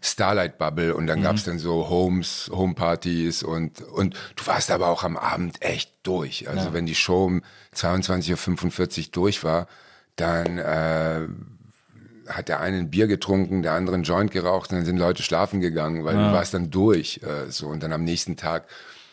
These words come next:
Speaker 1: hattest du entweder eine Probe und wenn du mal einen freien Tag hattest, dann hingst du im Gym rum und hast halt trainiert, weil wohin mit der Kraft mit
Speaker 2: Ja.
Speaker 1: Anfang zwanzig?
Speaker 2: <laughs>
Speaker 1: Ja,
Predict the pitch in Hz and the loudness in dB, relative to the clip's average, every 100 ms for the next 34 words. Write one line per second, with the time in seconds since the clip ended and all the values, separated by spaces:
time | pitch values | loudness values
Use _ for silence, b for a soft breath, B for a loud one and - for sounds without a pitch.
0 | - 98 101 - 90 95 98 98 95 - | -6 -2 -2 0 -2 2 2 2 0 0
1 | 95 110 101 90 92 113 101 95 90 92 | 2 4 2 2 2 4 4 2 0 -2
2 | 90 92 95 95 87 90 - 82 92 107 | -2 0 -2 0 0 -2 -4 -4 -2 -2
3 | - 87 82 71 71 101 117 101 101 98 | -2 -2 -2 -4 0 4 4 4 4 4
4 | 104 85 85 - 80 - 85 90 120 117 | 4 2 0 -2 -4 -4 0 4 4 4
5 | - 80 76 B B B B _ 92 113 | 2 -2 -2 B B B B _ 2 4
6 | 120 - 101 - 107 110 - 104 117 117 | 6 6 2 4 0 0 0 2 6 6
7 | 113 113 113 - 127 120 143 - 165 135 | 4 2 0 2 2 2 2 2 2 4
8 | 160 - 175 143 131 - 180 170 147 - | 2 4 2 2 0 2 0 0 -2 0